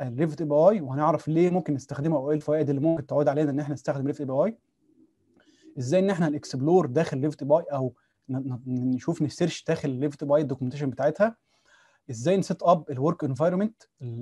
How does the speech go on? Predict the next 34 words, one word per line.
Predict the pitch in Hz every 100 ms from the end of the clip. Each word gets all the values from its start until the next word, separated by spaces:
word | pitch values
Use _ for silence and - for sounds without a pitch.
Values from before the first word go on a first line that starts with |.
| 120
عشان | 120 151
أجهز | 151 160 156 120
أي، | 135 151 135 - _ _ _
آه، | 135 120 117 117 117 117 117 117 -
بلجن، | 131 135 151 135
إيه | 143
المفروض | 156 151 156
إن | 147
أنا | 143
أعمله | 147
في | 147
الأول. | 139 165 226 226 _ _ _ _ _ _ _
وهن-، | 139 143
هنعرف | 131 160 190 180
حاجة | 196
اسمها | - 190 175
اكسترنال | - - 170 156
كوماند، | 139 190 202 - -
وهن-، | 131 127 143 143 139
إزاي | 120 160
نأكسس | 165 165 - 139
الريفت | 151 151
من | 131
خلال | 113 143
البرمجة. | 147 127 135 170 202 - _ _ _ _
وت-، | 143 180 208 185 - 147 156 -
تصنيف | 135 139 - 190
العناصر | 170 147 165 -
داخل | 135 165 160 139
الريفت، | 123 160 190 -
وبعد | 147 180
كده | - 170
هنعمل | 185 180 160
ريفت، | 139 160 165 -